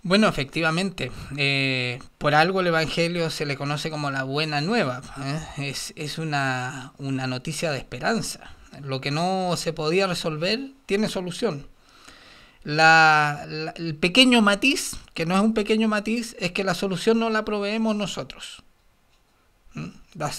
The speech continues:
la solución nos la regala Dios, y nos la regala a través de Cristo. Pero esa esperanza es para todos. Por lo tanto, yo tengo que hacer la carne en mi vida.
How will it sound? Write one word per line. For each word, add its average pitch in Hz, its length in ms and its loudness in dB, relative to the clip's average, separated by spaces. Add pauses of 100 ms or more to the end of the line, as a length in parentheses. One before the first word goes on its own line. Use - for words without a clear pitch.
la 160 140 0
solución 170 420 0
nos 190 160 2
la 170 160 6
regala 180 500 4
Dios, - 460 -8 (560)
y 165 140 -4
nos 185 160 4
la 185 100 6
regala 185 380 2
a 240 60 0
través 214 260 0
de 202 120 -4
Cristo. - 440 -8 (480)
Pero 180 140 4
esa 220 180 6
esperanza 240 800 4
es - 140 -6
para 247 260 0
todos. 247 460 -2 (260)
Por 175 120 -2
lo 180 40 0
tanto, 220 240 4
yo 202 100 2
tengo 226 200 2
que 214 60 2
hacer 233 200 2
la 220 220 -2 (180)
carne 254 400 4
en 240 100 2
mi 233 120 2
vida. 254 420 -2